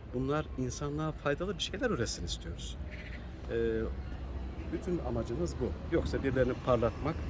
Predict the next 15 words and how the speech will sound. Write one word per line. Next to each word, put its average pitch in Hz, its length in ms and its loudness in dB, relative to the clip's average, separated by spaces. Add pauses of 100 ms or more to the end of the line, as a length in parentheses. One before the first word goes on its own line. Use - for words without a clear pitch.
birilerini 117 460 4
sivriltmek 123 560 2 (260)
amacımız 117 480 2
değil. 95 120 -2 (960)
Ee, 117 320 4 (100)
ben 151 180 8
de 127 60 6
mesela 101 420 2 (220)
topluluğun 131 540 0
lideri 127 400 0
değilim. 123 260 0 (720)
Topluluğun 151 500 6 (100)
sadece 123 440 4
fikir - 320 0
babasıyım 156 440 4